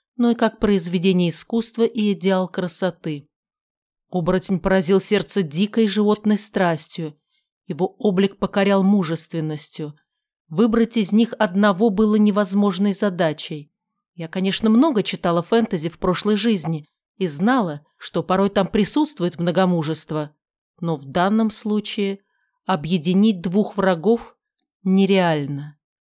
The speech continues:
Оборотень сказал, что именно эльфы были повинны в проклятии Арвии.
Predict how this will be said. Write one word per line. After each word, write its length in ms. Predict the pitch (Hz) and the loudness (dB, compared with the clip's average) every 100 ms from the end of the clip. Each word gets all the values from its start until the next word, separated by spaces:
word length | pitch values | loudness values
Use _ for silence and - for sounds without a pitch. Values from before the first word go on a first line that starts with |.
| _ _ _ _ | _ _ _ _
Оборотень 460 | - 208 233 - 214 | -2 2 2 2 -2
сказал, 380 | - 208 208 208 | 0 -2 0 -2
что 220 | - 226 | 0 -2
именно 420 | - 214 220 214 | 0 2 4 2
эльфы 340 | 240 247 - 170 | 2 0 0 -4
были 200 | 170 170 | -2 -2
повинны 460 | 175 175 208 220 | -2 0 2 2
в 80 | 214 | 2
проклятии 640 | - 208 - 196 190 220 202 | -2 -4 0 -2 -2 -4 -2
Арвии. 600 | 196 175 151 151 147 147 | 0 0 -2 -6 -8 -12